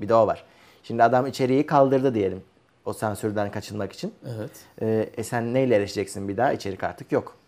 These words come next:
Speaker 2: Hmm.
Speaker 1: Bir de öyle düşünmek lazım.
Speaker 2: Şimdi bir de burada tabii bu konuda,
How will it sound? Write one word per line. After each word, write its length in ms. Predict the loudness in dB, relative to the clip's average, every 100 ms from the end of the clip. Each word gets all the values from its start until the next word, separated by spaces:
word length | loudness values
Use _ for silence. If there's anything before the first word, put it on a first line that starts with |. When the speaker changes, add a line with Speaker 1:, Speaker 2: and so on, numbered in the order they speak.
| _ _ _ _ _ _ _ _
Speaker 2:
Hmm. 80 | -14 -12 -16 -20 _ _
Speaker 1:
Bir 60 | 0
de 80 | 2
öyle 200 | 2 -2
düşünmek 400 | -8 -10 -8 -6
lazım. 260 | -6 -8 -20 _ _ _ _ _ _ _
Speaker 2:
Şimdi 320 | -10 -4 -4 -2
bir 80 |
de 180 | 0 0
burada 280 | 0 -2 -2
tabii 340 | -2 -2 -4
bu 80 | -2
konuda, 560 | -4 -4 -2 -4 -4